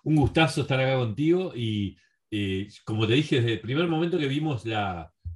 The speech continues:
dije, "Qué, qué bueno, este,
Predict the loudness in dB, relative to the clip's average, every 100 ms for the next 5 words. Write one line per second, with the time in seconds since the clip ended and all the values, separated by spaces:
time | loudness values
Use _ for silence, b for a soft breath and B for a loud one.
0 | -10 -6 -2 0 -2 -2 0 0 0 -4
1 | -4 -4 -2 -2 -2 0 2 2 0 -2
2 | -6